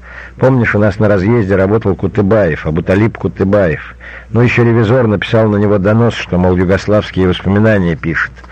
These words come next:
Абуталип там воевал в партизанах, и всякое другое приписал ещё тот ревизор. А эти бериевские приехали, забрали человека. Он и умер из-за этого, пропал ни за что. Помнишь?»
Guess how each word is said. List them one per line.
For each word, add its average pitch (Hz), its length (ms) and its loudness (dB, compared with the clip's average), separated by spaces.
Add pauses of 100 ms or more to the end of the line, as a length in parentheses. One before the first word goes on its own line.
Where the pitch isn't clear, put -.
(420)
Абуталип 123 500 2
там 117 220 2
воевал 120 380 2
в - 80 -6
партизанах, 101 720 0
и - 40 -8
всякое 110 380 0
другое 104 480 2
приписал 101 500 -2
ещё 95 240 -2
тот 90 220 -2
ревизор. 95 560 0 (340)
А 85 120 -2
эти 110 200 2
бериевские 101 720 0
приехали, 98 560 0
забрали 92 460 0
человека. 95 520 -2
Он 101 180 2
и 113 40 2
умер 117 340 2
из-за 80 240 -2
этого, 85 320 0
пропал 95 460 0
ни 90 100 -2
за 80 140 -4
что. 80 260 -6
Помнишь?» 95 560 -4